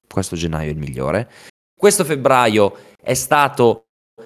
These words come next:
il terzo miglior secondo mese del trimestre.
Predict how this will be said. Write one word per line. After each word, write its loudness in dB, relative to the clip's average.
il -10
terzo 2
miglior -2
secondo 2
mese 0
del -2
trimestre. -6